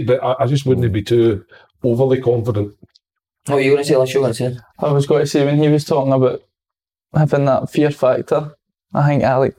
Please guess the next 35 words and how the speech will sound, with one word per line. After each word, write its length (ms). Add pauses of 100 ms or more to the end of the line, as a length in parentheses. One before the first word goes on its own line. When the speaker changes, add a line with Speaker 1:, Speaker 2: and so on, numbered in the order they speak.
Speaker 4:
Alec 260
Neil's 280
got 240
that. 200
Speaker 3:
Definitely. 520 (140)
Speaker 4:
Uh, 280
he 160
was 200
a 100
scary 540
guy. 160
Speaker 3:
See, 340
Speaker 4:
Like, 120
Speaker 3:
see, 140
Speaker 4:
when 80
Speaker 3:
were 60
Speaker 4:
I, 100
Speaker 3:
you 60
a 20
Speaker 4:
when 80
Speaker 3:
young 100
Speaker 4:
I 120
Speaker 3:
player 120
Speaker 4:
was 100
Speaker 3:
at 60
Speaker 4:
at, 60
Speaker 3:
Hamlin? 200
Speaker 4:
when 120
I 100
was 160
at 80
Accies, 480
he 100
Speaker 3:
Okay. 100
Speaker 4:
was, 180